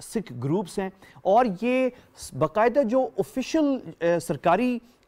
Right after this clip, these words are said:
कन्वेंशन सेंटर्स हैं, अ, वहाँ पे ये वोटिंग हुई बाकायदा खालिस्तान मूवमेंट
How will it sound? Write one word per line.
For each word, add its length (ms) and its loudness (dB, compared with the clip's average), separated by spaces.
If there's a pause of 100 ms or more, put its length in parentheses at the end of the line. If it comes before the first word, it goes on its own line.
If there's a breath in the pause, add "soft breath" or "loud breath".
कन्वेंशन 460 0
सेंटर्स 480 -2
हैं, 200 -2 (320 soft breath)
अ, 160 0
वहाँ 420 -4
पे 120 -4
ये 320 0
वोटिंग 500 -2
हुई 140 -2
बाकायदा 420 -8
खालिस्तान 460 -8
मूवमेंट 380 -8